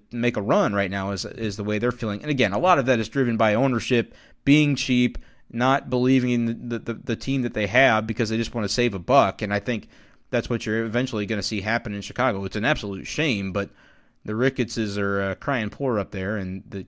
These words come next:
Cubs fans are potentially gonna end up paying for that in the, the coming years. Cardinals won't complain about that. If, if everybody else in the division's not trying, that's just beneficial for them in Saint Louis. But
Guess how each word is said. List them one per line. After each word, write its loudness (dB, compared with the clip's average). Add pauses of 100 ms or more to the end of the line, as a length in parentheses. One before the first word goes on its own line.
Cubs -2
fans -6
are -6
potentially -6
gonna -6 (640)
end 0
up 4
paying 2
for 2
that 6
in -4
the, 0
the -8
coming 0
years. 2
Cardinals 4
won't 0
complain 0
about 2
that. 2
If, -6
if -8
everybody 0
else 2
in -2
the -2
division's -2
not -4
trying, -2
that's -6
just -8 (540)
beneficial -2
for -8
them -2
in -6
Saint -6
Louis. -2
But -8